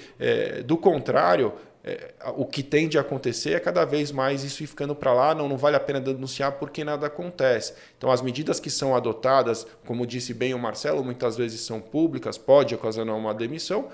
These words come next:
mas, por outro lado, às vezes pode ter chegado à conclusão que naquele caso pontual que a, a,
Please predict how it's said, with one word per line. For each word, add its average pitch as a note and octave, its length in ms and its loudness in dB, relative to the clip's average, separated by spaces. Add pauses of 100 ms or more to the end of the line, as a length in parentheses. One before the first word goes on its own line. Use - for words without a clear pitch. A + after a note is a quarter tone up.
(240)
mas, F3 200 0
por E3+ 220 2
outro D#3+ 260 0
lado, F3 280 8
às D3 120 2
vezes F3 220 0
pode E3+ 260 2
ter E3 120 -4
chegado D3+ 280 0
à C#3+ 40 -2
conclusão C#3+ 440 -6
que D#3+ 140 -10
naquele D3+ 380 -4
caso C3+ 300 0
pontual C3+ 500 0
que A#2 600 -4
a, A2+ 120 2
a, A2 460 0